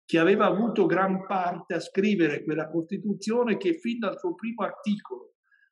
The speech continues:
proclamava tutt'altra cosa. L'Italia è una repubblica democratica fondata sul lavoro, la sovranità appartiene al popolo. Di colpo, dunque, quattro parole decisive perdevano l'innocenza:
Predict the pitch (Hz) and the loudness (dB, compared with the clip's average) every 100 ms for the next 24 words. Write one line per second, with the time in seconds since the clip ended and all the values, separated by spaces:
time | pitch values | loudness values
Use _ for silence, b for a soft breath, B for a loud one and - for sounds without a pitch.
0 | _ - 180 190 208 208 220 196 - 175 | _ -2 -2 -2 -2 -2 -2 -4 -6 -10
1 | - 208 196 190 170 - 208 - - - | -6 -4 -4 -6 -8 -6 -6 -8 -12 -16
2 | - _ _ _ _ - 123 139 156 170 | -18 _ _ _ _ -18 -10 -6 -4 -4
3 | 160 117 113 - 135 123 123 131 127 - | -6 -8 -12 -14 -12 -8 -8 -8 -12 -8
4 | 147 139 - - 127 127 151 156 - - | -6 -6 -10 -20 -18 -12 -8 -8 -6 0
5 | 160 190 175 175 180 151 143 160 165 165 | 2 2 0 0 0 -2 -4 -4 -4 -4
6 | 156 160 - 165 180 180 185 185 165 135 | -6 -8 -8 -6 -2 0 0 2 0 0
7 | 127 - - b b b b _ 156 208 | -4 -10 -12 b b b b _ 0 0
8 | 208 233 214 170 - 165 175 170 165 165 | 2 4 4 2 4 4 4 4 4 4
9 | 190 214 220 - - - _ _ 240 254 | 2 2 0 -6 -14 -18 _ _ 2 2
10 | 254 - 170 165 165 170 190 175 151 139 | 2 2 2 4 4 6 6 6 2 0
11 | 147 185 - 220 170 165 165 180 190 185 | -2 -2 -2 -4 -4 -4 -2 -2 -2 -2
12 | 165 170 165 170 170 165 165 160 160 - | -6 -2 -2 0 -4 -4 -4 -6 -10 -10
13 | 131 - - - - - | -10 -12 -14 -18 -14 -16